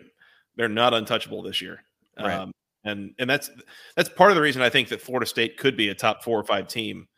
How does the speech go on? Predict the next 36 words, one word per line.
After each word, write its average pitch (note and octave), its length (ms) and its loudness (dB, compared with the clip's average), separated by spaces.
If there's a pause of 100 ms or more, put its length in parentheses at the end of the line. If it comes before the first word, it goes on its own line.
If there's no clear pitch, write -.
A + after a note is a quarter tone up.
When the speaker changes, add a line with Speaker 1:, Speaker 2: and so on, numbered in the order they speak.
(380)
Speaker 1:
It's - 120 -12
not F3 140 4
'cause D#3 140 4
they C#3 140 4
look C3 260 0
untouchable. A2 520 -2
It's - 100 -12
because, G#2+ 560 -6 (720)
I G#2+ 100 -16
mean, G2+ 140 -16
compare A2 340 -6
them A#2 180 -2
against, G#2 420 -8 (880)
I D#3+ 100 4
thought C3 260 -2
Texas D3+ 380 0
looked G#2+ 140 -6
fantastic. F#2 640 -12 (420)
Speaker 2:
Mm-hmm. G#2 240 -12 (420)
Speaker 1:
They F3 100 0
got D#3+ 180 2
beat G2+ 220 -6
today. F2+ 340 -14 (420)
Speaker 2:
Yeah. F2 280 -4
Speaker 1:
Like, G#2+ 320 -6
you C3 120 -2
know, G#2+ 260 -4
like, A2 260 0 (1000)
I C3 100 6
don't G3+ 100 6
know D#3 100 4
that A#2+ 120 4
anybody A#2 440 0
is G2+ 160 -8
really A2+ 500 0
that G#2 360 -2